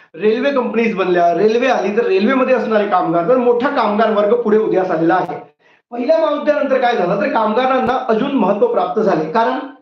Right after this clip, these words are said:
कारण असा की त्यावेळेस कार्ल मार्क्सचे जे विचार आहेत, नाईन्टीन सेव्हन्टीन मध्ये रशियामध्ये लेनिनची क्रांती झाली होती, त्या क्रांतीमध्ये कार्ल मार्क्सच्या विचारांना भरपूर महत्त्व देण्यात आलेलं होतं. कार्ल मार्क्सनी कामगाराबद्दलच लिहिलेलं आहे जास्त करून.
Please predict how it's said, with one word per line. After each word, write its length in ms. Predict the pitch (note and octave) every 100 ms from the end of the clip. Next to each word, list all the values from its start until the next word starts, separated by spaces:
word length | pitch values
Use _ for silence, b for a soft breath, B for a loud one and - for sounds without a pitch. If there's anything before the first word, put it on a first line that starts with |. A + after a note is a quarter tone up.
| _ _ _ _ _ _
कारण 240 | C#4 D#4
असा 340 | D#4 - G3 G#3+
की 60 |
त्यावेळेस 480 | C#4+ C4+ C#4 C#4+ -
कार्ल 300 | A#3+ A3+ C4+
मार्क्सचे 240 | C4+ - C4
जे 120 | C4
विचार 280 | A3 A#3+ G#3+
आहेत, 140 | G3+
नाईन्टीन 360 | G3 G#3 G#3 C4
सेव्हन्टीन 500 | - A3+ A#3 C4 B3
मध्ये 340 | G3 D#3+ - - F3
रशियामध्ये 760 | F#3+ G3 D4 C#4 A#3 A#3+ - -
लेनिनची 500 | F#3 A3 C4+ C4+ -
क्रांती 400 | - G3+ - A3
झाली 220 | E3+ E3
होती, 380 | D3 - - - b b b b
त्या 80 | C4+
क्रांतीमध्ये 540 | C4+ C4 B3+ C4+ C4
कार्ल 260 | C4 A#3 B3
मार्क्सच्या 340 | B3 - C4
विचारांना 360 | A#3 A3+ A#3 A#3+
भरपूर 380 | F#3+ G3+ A#3+ B3
महत्त्व 300 | G3 F3 F#3+
देण्यात 380 | E3+ E3 D#3+
आलेलं 160 | D#3 D3+
होतं. 140 | D3
कार्ल 320 | - - G#3+ B3+
मार्क्सनी 380 | C4 A#3+ C#4
कामगाराबद्दलच 880 | A3+ G#3+ A3 A#3+ B3 A#3+ - C4 C4+
लिहिलेलं 320 | B3 A3 G#3
आहे 100 | F#3+
जास्त 260 | F3 - G3
करून. 360 | E3 D#3+ C#3+